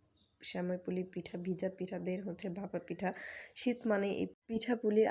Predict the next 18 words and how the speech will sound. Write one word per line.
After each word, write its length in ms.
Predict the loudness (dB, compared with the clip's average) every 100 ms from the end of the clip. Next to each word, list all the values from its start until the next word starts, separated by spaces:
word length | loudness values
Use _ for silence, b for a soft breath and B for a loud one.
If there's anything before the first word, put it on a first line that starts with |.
| 6
আমেজ। 220 | 4 4 4
আর 120 | 4
এখানে 240 | 2 0 0
কথা 180 | 0 2
বলতে 220 | 0 2
বলতে 180 | 0 0
কিন্তু 160 | -2 0
আমরা 160 | 0 2
রেডি 240 | 0 2
হয়ে 180 | 2 4
already, 460 | 4 2 0 2 2
উম, 440 | 2 -2 -6 -6 0
গাড়িতে 340 | 2 2 -2
করে 280 | -4 -2 0
বাসায় 360 | 0 -2 -2 -4 -2
চলে 200 | 2 2 2
আসছি। 320 | -2 -4 -2 -2 -2
আর 180 | -4